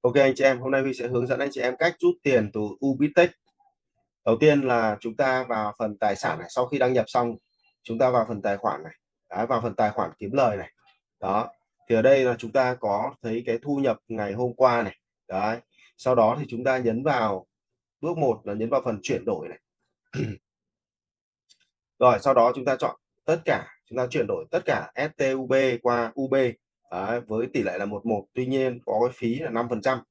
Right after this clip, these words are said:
nhá. Sau chúng ta nhấn vào chuyển đổi ngay. Rồi, như vậy là đã chuyển đổi thành công.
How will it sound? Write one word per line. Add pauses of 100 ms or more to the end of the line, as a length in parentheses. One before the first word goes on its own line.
(340)
nhá.
Sau
chúng
ta
nhấn
vào
chuyển
đổi
ngay. (1120)
Rồi, (140)
như
vậy
là
đã
chuyển
đổi
thành
công.